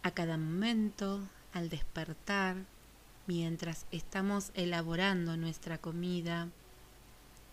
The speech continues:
tal vez preparando una infusión, sirviéndonos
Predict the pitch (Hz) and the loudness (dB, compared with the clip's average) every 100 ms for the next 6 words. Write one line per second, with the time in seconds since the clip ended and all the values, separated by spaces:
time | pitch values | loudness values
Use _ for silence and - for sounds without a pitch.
0 | - 202 190 208 190 - 185 170 175 180 | 0 4 6 6 4 4 2 2 2 4
1 | 180 170 165 165 - 170 - - 196 175 | 2 2 2 0 -2 -4 -4 0 2 2
2 | 170 165 170 - - - - - - - | 0 -2 -6 -14 -20 -20 -20 -20 -20 -20
3 | - - - - - 208 220 240 233 202 | -20 -20 -20 -10 -4 0 2 2 2 2
4 | 202 202 190 - | 4 2 0 -4